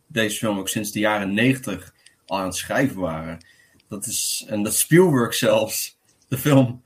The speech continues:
moest en zou regisseren. Dus dat is echt wel, eh, ontzettend leuk als je dat dan leest.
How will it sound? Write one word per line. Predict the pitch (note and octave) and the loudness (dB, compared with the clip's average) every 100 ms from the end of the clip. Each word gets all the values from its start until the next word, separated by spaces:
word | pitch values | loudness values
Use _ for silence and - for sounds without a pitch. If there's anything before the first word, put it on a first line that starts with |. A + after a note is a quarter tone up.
| _ _ | _ _
moest | A#2+ D3 D3+ C#3 | 8 8 6 2
en | E3 | 4
zou | C#3 C#3+ | 6 6
regisseren. | C#3 C3+ C3+ - - B2 B2+ C3+ A#3 _ _ - - - _ | 4 4 4 2 -6 -4 -4 -6 -8 _ _ -20 -18 -18 _
Dus | A2 - | -10 -6
dat | A#2+ A#2 | -4 -4
is | - | -4
echt | A2+ - | -8 -8
wel, | A#2+ A#2 A#2 A2+ | -4 -2 0 -2
eh, | A2 A2 - | -2 -6 -8
ontzettend | B2 - C3+ A#2 | -10 -4 -2 0
leuk | B2 C3+ | 0 0
als | A2+ - | -4 -8
je | |
dat | A2+ G#2 | -8 -8
dan | G#2 | -10
leest. | G2 F#2 G2 - - | -10 -10 -10 -14 -20